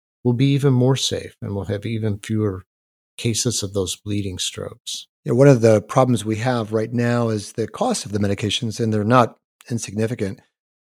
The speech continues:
Speaker 2: But when a patient has to present to, you know, to pay for these drugs, what we're not including in that cost is the benefit of the decreased risk of bleeding. And we already have decreased the bleeding over warfarin by fifty percent.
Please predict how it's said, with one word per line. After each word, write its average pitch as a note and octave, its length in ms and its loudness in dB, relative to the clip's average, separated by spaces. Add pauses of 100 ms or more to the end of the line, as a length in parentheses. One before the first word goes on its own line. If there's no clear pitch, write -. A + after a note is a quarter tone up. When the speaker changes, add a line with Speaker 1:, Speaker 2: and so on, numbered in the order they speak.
Speaker 2:
But B2+ 180 6 (320)
when C3 720 0 (220)
a B2 100 -4
patient D3+ 340 4
has A#2 380 0
to A#2 280 2
present A2 400 -2
to, - 160 -6
you G2+ 200 -6 (140)
know, G2+ 160 -16 (580)
to - 80 -6
pay C3 160 4
for D#3+ 140 0
these G#2 180 0
drugs, G2 380 -8 (760)
what C#3+ 160 6
we're C3+ 100 4
not C#3+ 240 8
including B2+ 460 4
in A2 80 2
that G#2+ 160 0
cost G#2 580 -4
is A2+ 300 -4
the G#2 220 -2
benefit A2+ 600 -2
of G#2 280 -6
the - 80 -8
decreased G#2+ 500 -4
risk G#2+ 220 -8
of G#2 80 -8
bleeding. G2 280 -10
And G#2+ 280 -10
we G#2+ 100 -2
already A#2 520 2
have G2 120 -4
decreased G2+ 460 -8
the G2+ 80 -10
bleeding G#2 520 -2
over G2+ 200 -8
warfarin G#2 500 -4
by F#2+ 180 -6
fifty - 280 -12
percent. - 400 -4